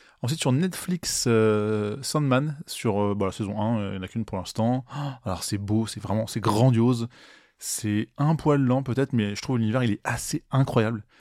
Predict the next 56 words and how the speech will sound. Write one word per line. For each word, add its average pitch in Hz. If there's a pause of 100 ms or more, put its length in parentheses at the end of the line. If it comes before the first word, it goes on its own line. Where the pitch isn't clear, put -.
(140)
C'est -
une 113
très -
très -
très 135
belle 120
série, 110 (140)
vraiment, 110
rien 110
que -
pour 117
le 95 (480)
côté 120
graphique, 117
euh, 101
je, 95
je 90
vous 98
recommande, 110
euh, 95
chaudement. 117 (600)
Et 120
en 107
plus 165
ils 139
ont 120
fait 123
un 113
épisode 117
bonus 147 (420)
qui 110
est 107
arrivé 104
un 120
tout -
petit -
peu 165
après 131
la, 104
la 101
fin 117
du 110
dernier 101
épisode 123
en 107
mode, « 104
Hey, 180
surprise, 151
on 104
a 98
un 101
truc 113
en 117
plus 135
pour 110
vous. » 135